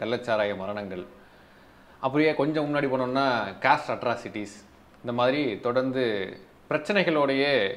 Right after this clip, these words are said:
போயிட்டு இருக்கு. ஒரு மூத்த இப்ப ஊடகவியலாளரா நீங்க எப்படி இதெல்லாம் உணர்றீங்க?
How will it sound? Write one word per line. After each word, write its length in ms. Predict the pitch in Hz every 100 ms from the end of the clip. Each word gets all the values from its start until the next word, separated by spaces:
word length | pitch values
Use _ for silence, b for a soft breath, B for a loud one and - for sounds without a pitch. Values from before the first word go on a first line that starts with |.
| - - - -
போயிட்டு 240 | 123 120
இருக்கு. 240 | - - - - - - - - - b b b b - -
ஒரு 460 | 135 143 135 135
மூத்த 340 | 135 156 160 147
இப்ப 180 | 127 127
ஊடகவியலாளரா 800 | 120 135 123 117 110 110 127 120
நீங்க 180 | 107
எப்படி 300 | 101 101 101
இதெல்லாம் 420 | 120 104 104 104 107
உணர்றீங்க? 280 | 110 92